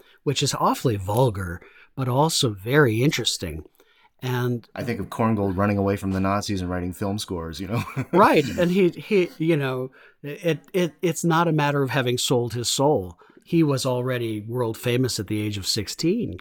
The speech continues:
Speaker 1: Die Tote Stadt. You know, I mean, once you've done that, it's very hard to,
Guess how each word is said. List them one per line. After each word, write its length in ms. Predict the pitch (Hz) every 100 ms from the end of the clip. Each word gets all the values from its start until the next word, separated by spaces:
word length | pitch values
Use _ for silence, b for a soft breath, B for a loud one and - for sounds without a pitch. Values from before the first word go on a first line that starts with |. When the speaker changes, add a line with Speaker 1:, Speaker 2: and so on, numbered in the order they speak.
| -
Speaker 1:
Die 100 | 120
Tote 360 | 104 107 98 98
Stadt. 500 | - 127 165 262 - -
You 120 | 120
know, 140 | 107 98
I 40 |
mean, 240 | 107 104
once 260 | 110 185 -
you've 160 | 240 180
done 240 | 185 190
that, 200 | 180 285
it's 140 | 139 127
very 260 | 127 127
hard 340 | 120 120 104 104
to, 280 | 101 90